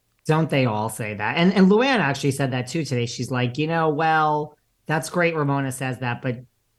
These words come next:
don't, don't, don't all the housewives say that they quit?" Listen, I mean, there's no show that just goes, who is gonna walk away from a show? I mean, like, yeah, when Shonda Rh-, well,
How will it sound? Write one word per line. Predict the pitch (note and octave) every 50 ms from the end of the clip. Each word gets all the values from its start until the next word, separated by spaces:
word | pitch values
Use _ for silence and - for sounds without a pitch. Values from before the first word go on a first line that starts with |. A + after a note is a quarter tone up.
| _ _
don't, | D3 D3 C#3 C3 C3
don't, | D3+ D3+ C#3
don't | D#3 E3 E3+
all | E3 D#3 D3+ C#3
the | D#3+
housewives | C3+ C#3+ C#3+ C#3+ C#3+ - C#3+ C#3 C3+ C3+
say | - C#3+ C3 B2
that | C3 B2+ B2
they | - B2
quit?" | A#2+ - - - C#3 C3 B2+ A#2+ B2 - -
Listen, | C#3 C#3 C3 B2+ - B2 G#2 G2+ G#2 G#2+ -
I | C#3+ D3
mean, | D#3 D#3 D#3 D#3 D3 C#3 C#3+ C#3+ - - _ _ _ _ _ _ _ _ _ _ _
there's | G3 G#3 G3 -
no | C4+ C#4 G#3
show | - - - - E3+ D#3+ D#3+ E3+
that | D3 D3 C#3 C3+
just | - C#3+ B2 A#2+ A2+ -
goes, | - C#3 C3+ C3 C3 B2+ C3 C#3+
who | C3+ G3 G#3 A#3
is | C#4 B3+ A3+
gonna | - G3+ E3 D3+
walk | C3 A2+ A#2+ B2 A#2+ A#2+ A#2+ A#2+ -
away | A#2 A2+ A#2 A2+ A2+
from | A2+ - G#2+ G2+
a | G2 G2
show? | - - - - - - - A#2+ G#2 G#2 - - - - - - -
I | C3+ D3+ D#3+
mean, | D#3+ E3+ E3 D#3+
like, | D#3 D3+ D#3 D3+ D3+ - - - _ _ _
yeah, | _ E3 G3 G3 F3+
when | D#3 C3+ D3+ C#3+
Shonda | C#3 - F3 F3 F3+ F3+ F3
Rh-, | E3 D3 D3+ -
well, | E3 E3 D#3+ D3+ C#3 C3 - -